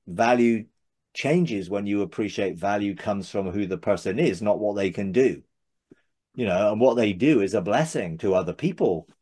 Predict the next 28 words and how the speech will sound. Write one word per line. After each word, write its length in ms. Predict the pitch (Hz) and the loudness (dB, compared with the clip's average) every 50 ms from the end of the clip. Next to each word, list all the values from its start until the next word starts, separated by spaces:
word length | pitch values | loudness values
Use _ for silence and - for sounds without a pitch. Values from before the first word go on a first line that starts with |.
| _ _ _ - | _ _ _ -4
and 160 | 107 101 98 | -4 0 2
they 260 | 110 113 113 110 110 | 4 4 4 4 4
enjoy 420 | 110 107 98 117 147 214 202 135 104 | 2 0 2 4 6 6 6 4 4
blessing 440 | 90 123 123 120 - - 123 113 | 4 2 2 2 2 0 -2 -2
other 180 | 117 113 107 92 | -2 -2 -4 -4
people. 400 | - - 226 226 - 170 117 95 | -4 -4 -4 -2 0 0 0 0
So 300 | - - 120 110 110 98 - - _ _ - | 0 0 2 2 2 0 -4 -10 _ _ -2
outworking 580 | 117 131 135 117 120 135 143 139 135 135 120 110 | 0 2 2 4 4 4 2 2 2 -2 -4 -4
who 140 | 107 117 101 | -4 -4 -2
they 180 | 107 101 117 | 0 2 4
are 240 | 160 196 147 98 101 | 4 6 4 4 2
is 100 | 95 - | 0 -2
just 180 | 107 90 - 107 | -6 -8 -6 -2
a 40 | |
blessing. 520 | 98 143 202 247 - - - 92 80 78 - _ _ _ _ _ _ _ _ _ _ _ _ _ _ _ - 190 135 101 | 2 4 4 4 4 2 -6 -10 -10 -12 -16 _ _ _ _ _ _ _ _ _ _ _ _ _ _ _ -20 -18 -10 -6
Um, 360 | 90 95 95 95 95 95 85 | -4 -2 -2 -2 -4 -4 -2
they're 180 | 98 95 95 | 0 0 0
blessed 360 | 80 87 92 101 107 - - - | 0 0 2 2 2 0 -2 -2
to 60 | 127 | 0
be 160 | 123 233 262 | 2 4 4
a 40 | 196 | 4
blessing. 460 | 127 120 107 92 90 - - 87 90 | 4 4 2 2 0 -2 -6 -6 -4
And 100 | 98 110 | 0 2
I 60 | 127 127 | 2 2
think, 300 | - 185 180 156 - - _ _ _ _ _ _ _ _ _ _ _ _ _ _ _ _ - | 2 0 -2 -2 -4 -10 _ _ _ _ _ _ _ _ _ _ _ _ _ _ _ _ 2
I 180 | 131 160 175 | 4 6 6
don't 360 | 160 - 165 170 180 175 117 113 | 6 6 6 6 6 6 2 0
believe 800 | 135 135 139 156 139 101 87 80 82 87 107 135 143 - - | 2 4 6 6 6 4 2 -2 -6 -6 -6 -8 -8 -12 -18